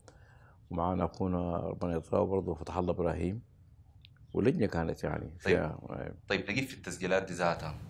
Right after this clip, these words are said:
Speaker 2: وأنت ما شاء الله يعني أسست أساس متين أو أرضية بالنسبة لنادي المريخ بتسجيلك لأكثر تقريبًا على حسب التقارير خمسين لاعب، منهم العالمين ومنهم
Speaker 1: والله
Speaker 2: سيكا
Speaker 1: عندكم
Speaker 2: ومنهم
Speaker 1: معلومات خطيرة جدًا.
Speaker 2: وديل.
Speaker 1: أيوة.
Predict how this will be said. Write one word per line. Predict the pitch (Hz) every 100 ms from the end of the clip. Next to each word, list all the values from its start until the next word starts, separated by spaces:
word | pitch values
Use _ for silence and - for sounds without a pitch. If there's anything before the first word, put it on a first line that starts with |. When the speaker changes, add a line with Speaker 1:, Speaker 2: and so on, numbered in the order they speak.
| 85
Speaker 2:
وأنت | 104 117
ما | 95
شاء | - 87
الله | 92 87
يعني | 78 76 78
أسست | - - - -
أساس | - - 104 101 90
متين | 80 104 113
أو | 90
أرضية | 85 87 95 92 -
بالنسبة | 85 90 80 82
لنادي | 85 80
المريخ | 82 87 92
بتسجيلك | 95 82 92 90 92
لأكثر | 90 - 90 - - - -
تقريبًا | - 104 90
على | 80
حسب | 98 90
التقارير | 87 82 - 85 87 80 - - -
خمسين | 92 87 - 92 82
لاعب، | 85 78 76 82
منهم | 90 87
العالمين | 82 85 85 90 101 101
ومنهم | 95 95 92
Speaker 1:
والله | 87 107
Speaker 2:
سيكا | 127
Speaker 1:
عندكم | 131 143
Speaker 2:
ومنهم | 131 127
Speaker 1:
معلومات | 110 117 135 139
خطيرة | 127 117 143 135
جدًا. | 147 131
Speaker 2:
وديل. | 123 117
Speaker 1:
أيوة. | 104 110 107